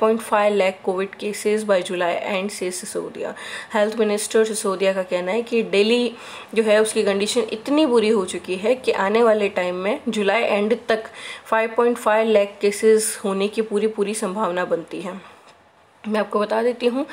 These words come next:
Deputy Chief Minister मनीष सिसोदिया का ये statement Tuesday को आया है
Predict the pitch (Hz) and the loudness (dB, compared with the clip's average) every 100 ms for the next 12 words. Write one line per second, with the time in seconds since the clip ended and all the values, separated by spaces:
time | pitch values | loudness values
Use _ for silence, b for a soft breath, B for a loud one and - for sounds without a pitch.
0 | B B B 214 214 220 240 233 233 226 | B B B 0 2 2 0 -2 -2 -2
1 | 220 208 214 226 220 196 208 220 220 214 | 0 0 0 2 2 2 0 -2 -4 -6
2 | 208 214 196 196 202 208 196 196 196 185 | -4 -2 0 2 2 4 2 2 -4 -2
3 | 202 214 214 196 220 240 240 214 190 196 | -2 -2 -2 -4 2 2 4 4 4 2
4 | 226 | 0